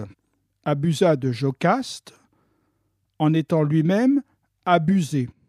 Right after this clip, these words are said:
trompé par un destin qui lui dissimulait que Jocaste était sa propre mère. Et Jocaste était abusé dans le sens où les dieux cruels l'aveuglaient sur l'identité d'un époux qui était son propre fils.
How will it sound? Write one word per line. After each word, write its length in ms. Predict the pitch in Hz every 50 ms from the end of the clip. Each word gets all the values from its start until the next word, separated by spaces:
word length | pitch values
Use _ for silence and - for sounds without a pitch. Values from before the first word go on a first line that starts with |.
| _ _ _ _ _ _ _ _ _ _ _
trompé 680 | - 151 - 220 262 302 285 - _ 262 226 185 139 - - _ _ _ _ _ _ _ _ _ _ _ _ _ _
par 220 | _ 165 160 135 143
un 100 | 147 143
destin 720 | 131 123 160 160 - - - - - 220 247 277 294 294 - _ _ _ _ _ _ _ _ _
qui 200 | - - 196 180
lui 180 | 156 175 180 156
dissimulait 680 | 135 160 214 - - - 190 170 170 170 175 220 277
que 140 | - - 165
Jocaste 560 | 139 143 151 139 - - 185 226 - - -
était 200 | 143 127 - 208
sa 160 | 202 - 139 123
propre 360 | - - 143 139 - 160 156
mère. 540 | 175 208 185 123 107 95 98 - - - - _ _ _ _ _ _
Et 220 | - 196 180 - - - - -
Jocaste 800 | 160 - 180 160 139 - - 151 175 240 240 - - - - 247 - - _ _ _ _ _ _ _
était 320 | 165 165 - 180 165 143 - - _ _ _
abusé 720 | 180 175 170 147 160 170 170 160 135 143 175 202 254 294 - _ _ _ _ _ _ _ -
dans 160 | 151 165 170
le 140 | 165 160 156
sens 400 | - - 185 208 247 254 - 190
où 80 | 180
les 120 | 170 170 160
dieux 200 | 143 160 170 151
cruels 520 | - - 151 151 160 190 226 247 262 262 233 - _ _ -
l'aveuglaient 680 | 143 147 156 156 151 139 156 151 127 139 143 165 196 208
sur 220 | - - 160 143
l'identité 640 | 151 156 156 165 160 160 - - 143 - - 190 214
d'un 180 | 165 165 156 156
époux 320 | 156 147 - - 208 233
qui 160 | 214 - -
était 180 | 156 147 175 175
son 180 | - - 175 151
propre 340 | - 151 147 - 151 143
fils. 440 | 135 - - 135 123 - - - -